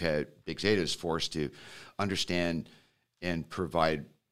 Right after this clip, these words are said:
persona navigation, buyer journey, and all of that conversation. There's nuances to that. We've got to build technology assets that allow that to happen more efficiently for companies. So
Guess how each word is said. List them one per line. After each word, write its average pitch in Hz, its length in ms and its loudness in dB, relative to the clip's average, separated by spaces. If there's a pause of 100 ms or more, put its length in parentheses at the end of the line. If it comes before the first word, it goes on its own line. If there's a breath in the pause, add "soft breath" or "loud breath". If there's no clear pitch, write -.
persona 92 500 2
navigation, 85 840 0
buyer 80 360 2
journey, 87 600 0
and 78 100 0
all 82 220 4
of 76 60 -2
that 92 220 2
conversation. 82 720 0
There's 78 220 -2
nuances 92 460 0
to 82 140 -4
that. 80 280 2
We've 82 180 -2
got 82 140 0
to 80 80 -4
build 85 380 -2
technology 85 800 -2
assets 76 480 -4
that 73 300 -2
allow 82 320 2
that 82 240 -2
to 73 60 -10
happen 76 340 -4
more 71 300 -4 (640)
efficiently 98 640 -4
for 110 160 -4
companies. 127 480 -2
So 85 360 2